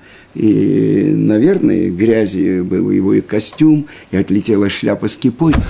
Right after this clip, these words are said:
Он поднимает глаза наверх и говорит: «Он это сделал ненарочно». <laughs> Я не знаю, что бы я сделал на его месте.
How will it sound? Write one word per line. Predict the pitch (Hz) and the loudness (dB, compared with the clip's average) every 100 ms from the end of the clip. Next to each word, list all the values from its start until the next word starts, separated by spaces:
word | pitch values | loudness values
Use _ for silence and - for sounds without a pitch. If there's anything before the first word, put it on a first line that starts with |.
| - - | -8 -2
Он | 175 | -2
поднимает | 165 160 156 156 185 156 | 0 0 2 2 0 0
глаза | 143 156 147 165 | 0 -2 0 0
наверх | 165 165 180 | 0 0 0
и | 170 | 0
говорит: | 151 165 185 - - | 0 2 2 0 -6
«Он | 196 226 220 | 0 0 0
это | 190 190 | -2 0
сделал | 156 151 220 226 214 | 0 0 2 2 0
ненарочно». | 196 170 202 214 220 202 185 170 - 151 147 - - _ _ _ _ _ _ _ _ _ - _ - - - | 2 2 2 2 0 2 0 -2 -4 -4 -4 -6 -18 _ _ _ _ _ _ _ _ _ -20 _ -20 -18 -12
<laughs> | - - - - - - - - - _ _ _ - _ _ _ _ _ - | -12 -12 -20 -6 -4 -4 -10 -18 -20 _ _ _ -20 _ _ _ _ _ -4
Я | - | -2
не | 107 | -2
знаю, | 110 123 107 107 104 104 127 - | -2 0 0 0 -2 -4 -10 -16
что | - - 131 | -14 -2 0
бы | 120 | 2
я | 110 107 | 2 2
сделал | 98 - 143 101 | 0 -2 -2 0
на | 104 | 0
его | 107 110 | 0 0
месте. | 107 107 98 - | 2 0 -2 -10